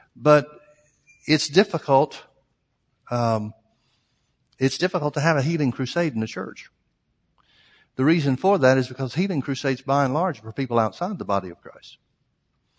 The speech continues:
I know that, um, uh, the things that I had, uh, experience with Brother Hagin, um, a lot of the, the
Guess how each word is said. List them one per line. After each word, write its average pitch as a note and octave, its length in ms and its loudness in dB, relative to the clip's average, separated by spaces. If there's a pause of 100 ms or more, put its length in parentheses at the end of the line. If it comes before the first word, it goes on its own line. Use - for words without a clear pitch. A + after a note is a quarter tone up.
(680)
I B2 120 2
know B2+ 160 4
that, A2+ 320 -2
um, G#2 440 -2
uh, G2+ 340 -4
the G2 380 -10
things C#3 260 -2
that A#2+ 100 0
I A#2+ 160 0
had, A#2 400 -4
uh, A2 160 -4
experience A#2+ 580 -6
with A2+ 160 -8
Brother A2+ 240 -2
Hagin, A#2 380 -4 (640)
um, F#2+ 440 -4
a G#2 60 -6
lot A#2 240 4
of G#2+ 120 -6
the, G#2 320 -4
the G#2 240 -8